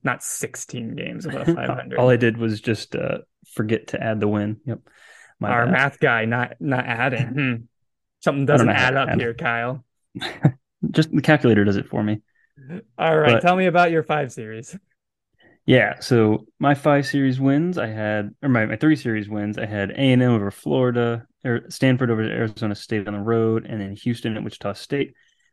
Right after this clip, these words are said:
Speaker 2: That one, that last one, they just didn't even play the third game.
Speaker 1: Houston,
Speaker 2: Houston went ahead and
Speaker 1: commanding, commanding American lead, right?
Speaker 2: I
Speaker 1: Houston,
Speaker 2: know.
Speaker 1: are, are they gonna be our regular season American champs?
Speaker 2: It seems like it. Yeah, getting the one seed in the tournament.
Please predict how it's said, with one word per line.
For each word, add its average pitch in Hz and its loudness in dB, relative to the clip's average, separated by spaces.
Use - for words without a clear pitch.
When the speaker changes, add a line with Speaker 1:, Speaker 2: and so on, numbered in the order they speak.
Speaker 2:
That 110 0
one, 135 0
that 113 -2
last 127 -4
one, 147 -2
they 107 -4
just - -6
didn't 110 -2
even 107 -2
play 113 -2
the 101 -4
third 107 -4
game. 107 -4
Speaker 1:
Houston, 208 4
Speaker 2:
Houston 101 2
went 101 4
ahead 151 2
and - 6
Speaker 1:
commanding, 233 4
commanding 214 -4
American 175 -2
lead, 160 -4
right? 208 -2
Speaker 2:
I 180 -10
Speaker 1:
Houston, 214 -4
Speaker 2:
know. 151 2
Speaker 1:
are, - -8
are 151 -8
they 208 0
gonna 240 -4
be 247 -2
our 175 2
regular 160 -4
season 160 -6
American 143 -6
champs? 175 -8
Speaker 2:
It 127 -8
seems 214 2
like 123 2
it. 160 0
Yeah, 143 0
getting 131 -8
the 123 -2
one 123 -4
seed 143 -4
in 127 -4
the 117 -4
tournament. 139 -2